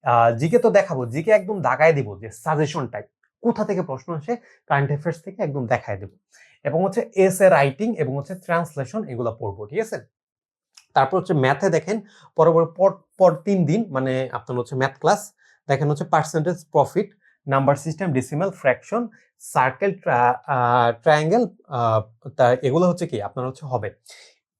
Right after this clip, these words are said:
এই যে, এই যে আপনার তিনটা ক্লাস দেখতেছেন, প্লাস হচ্ছে এই যে অ্যাভারেজ, অ্যাভারেজের ক্লাস এবং হচ্ছে রেশিও প্রপোর্শনের ক্লাস, এই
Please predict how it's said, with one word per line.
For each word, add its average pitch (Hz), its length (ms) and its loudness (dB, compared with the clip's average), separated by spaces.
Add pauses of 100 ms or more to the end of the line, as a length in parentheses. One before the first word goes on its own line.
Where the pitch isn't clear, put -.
(160)
এই 247 280 6
যে, 139 180 4
এই 151 180 2
যে 180 100 6
আপনার 175 280 0
তিনটা 185 240 0
ক্লাস 156 260 2
দেখতেছেন, 120 500 -8
প্লাস 135 360 -2
হচ্ছে 214 380 -4 (180)
এই 208 260 2
যে 170 200 0
অ্যাভারেজ, 151 540 2
অ্যাভারেজের 147 640 -2
ক্লাস 190 260 -2
এবং 123 180 -6
হচ্ছে 127 200 -8
রেশিও 131 260 -4
প্রপোর্শনের 113 500 -12
ক্লাস, - 300 -18 (540)
এই 262 240 4